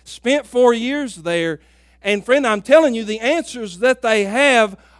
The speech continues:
are not very enlightening. In fact, they lead to foolishness and despair. I'm not anti-educational. Go and get your learning or whatever degree you need, but go in with the understanding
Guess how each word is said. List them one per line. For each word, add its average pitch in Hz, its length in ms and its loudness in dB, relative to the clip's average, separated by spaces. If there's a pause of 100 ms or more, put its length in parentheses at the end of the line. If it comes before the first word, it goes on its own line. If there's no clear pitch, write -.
are 226 220 6
not 262 320 4
very 240 360 8
enlightening. 196 760 -8 (720)
In 208 100 -8
fact, 254 280 -2
they 233 100 2
lead 240 200 0
to 220 100 2
foolishness 214 840 -2
and 214 220 -6
despair. 214 400 -6
I'm 190 160 -4
not 190 220 -8
anti-educational. 202 1200 -4 (920)
Go 247 340 6
and 233 240 -2
get 247 220 -8
your 262 120 0
learning 240 340 2
or 208 120 0
whatever 220 360 0
degree 220 320 -8
you 214 160 -10
need, 220 200 -6
but 190 220 -4
go 269 340 2
in 254 220 -4
with 214 140 -2
the 208 140 -10
understanding 254 1000 -4